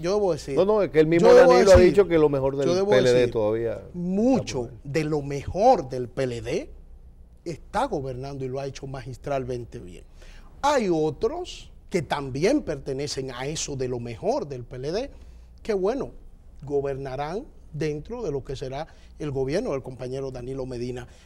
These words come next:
Speaker 1: Yo creo que el P L D es una cantera de líderes, ¿m? empezando por un hombre que gobernó en el noventa y seis, que fue su primer cargo público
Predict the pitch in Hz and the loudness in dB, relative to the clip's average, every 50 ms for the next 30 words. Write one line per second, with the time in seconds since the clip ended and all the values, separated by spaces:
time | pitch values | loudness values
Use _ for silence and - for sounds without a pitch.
0 | - - - 131 185 180 - 185 190 202 190 - - 165 147 139 127 - - 175 | -20 -12 -6 -4 -4 -4 -2 -2 -2 -2 -2 -2 -4 -8 -8 -8 -8 -4 -4 -2
1 | 185 175 160 175 170 - 175 170 160 - - 156 139 135 127 117 - 160 160 151 | -2 0 0 -2 -2 -4 -6 -8 -8 -8 -8 -8 -8 -8 -10 -8 -6 -6 -4 -4
2 | 143 135 123 127 135 165 220 233 233 240 247 226 - - - - - - - - | -4 -6 -6 -4 -4 -2 0 0 0 0 -2 -2 0 0 0 0 -2 -8 -20 -20
3 | - - - - - - - - - 196 247 311 - - - 160 160 147 - - | -20 -20 -20 -20 -20 -20 -18 -12 -10 -10 -10 -10 -10 -6 -6 -6 -4 -4 -4 -6
4 | 147 139 - - 185 196 220 233 226 190 208 190 - - 180 160 165 190 190 185 | -6 -4 -2 0 0 0 0 0 -4 -4 -4 -4 -4 -6 -6 -4 -2 -2 -2 0
5 | 196 214 220 208 185 196 185 - - 156 139 147 147 139 135 135 135 143 175 214 | -2 -2 -2 -4 -4 -6 -6 -6 -8 -10 -8 -8 -6 -6 -6 -6 -6 -6 -4 -4
6 | 214 202 190 180 165 156 147 147 135 131 120 139 123 - 170 190 269 294 269 - | -4 -4 -4 -4 -6 -6 -8 -8 -10 -10 -10 -10 -8 -4 -4 -4 -4 -6 -12 -16
7 | - - - - - - - - - - - - 151 - - 170 175 - 190 165 | -20 -20 -20 -20 -20 -20 -20 -20 -20 -14 -8 -8 -6 -6 -4 -6 -4 -4 -4 -4
8 | 139 151 147 147 151 139 139 - 151 143 143 139 143 127 - 285 311 285 262 262 | -4 -6 -8 -6 -8 -8 -6 -4 -4 -4 -4 -4 -4 0 2 2 2 2 0 -4
9 | 208 - | -4 -8